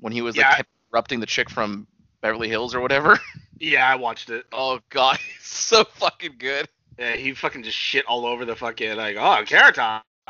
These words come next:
Speaker 1: He sure did. Box office poison.
Speaker 2: Yeah, but bored,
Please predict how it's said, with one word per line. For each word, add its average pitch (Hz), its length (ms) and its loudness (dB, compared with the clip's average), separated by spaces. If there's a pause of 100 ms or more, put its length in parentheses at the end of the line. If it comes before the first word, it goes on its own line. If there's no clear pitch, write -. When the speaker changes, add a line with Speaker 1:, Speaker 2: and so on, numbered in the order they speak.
(240)
Speaker 1:
He 208 60 -14
sure 196 400 -2
did. 151 100 -12 (160)
Box 214 300 4
office 220 340 2
poison. 147 800 -2 (240)
Speaker 2:
Yeah, 165 220 6 (260)
but 151 440 0
bored, 190 360 4